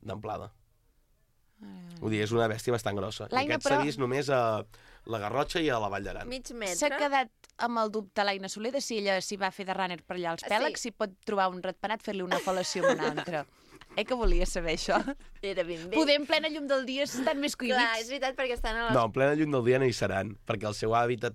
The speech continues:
Speaker 1: pa-, predilecte, tot i que haguem parlat de que són les escletxes, que també en trobem als arbres i això, parlaríem sobretot de, de coves o de llocs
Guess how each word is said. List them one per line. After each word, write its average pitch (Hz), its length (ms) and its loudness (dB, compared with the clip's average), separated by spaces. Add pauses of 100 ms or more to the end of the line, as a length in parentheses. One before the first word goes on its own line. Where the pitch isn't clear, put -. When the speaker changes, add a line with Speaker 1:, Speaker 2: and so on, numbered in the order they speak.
Speaker 1:
pa-, 117 320 2 (560)
predilecte, 123 560 2
tot 120 160 -2
i 117 80 -2
que 113 80 -2
haguem 117 320 0
parlat 123 300 2
de 113 100 0
que 110 80 -4
són 107 240 -4
les 107 140 -2
escletxes, 110 580 -2
que 107 80 -4
també 104 240 -4
en 104 80 -4
trobem 101 300 0
als 104 180 -2
arbres 113 240 0
i 117 80 -8
això, 117 240 -2
parlaríem 107 480 -8
sobretot 98 320 -4
de, 101 480 -2 (320)
de 107 80 -4
coves 131 720 4
o 107 160 -2
de 98 80 -6
llocs 98 220 -4